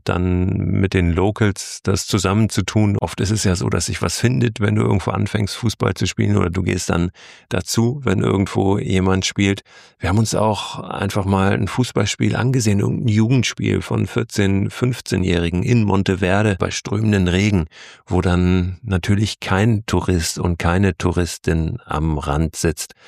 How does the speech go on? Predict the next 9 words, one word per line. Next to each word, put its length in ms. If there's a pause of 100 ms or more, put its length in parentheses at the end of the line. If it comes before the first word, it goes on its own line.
(240)
sondern 580
die 300
Einheimischen 880
das 260
sind. 240 (640)
Das 460 (300)
sind 320
für 140
mich 400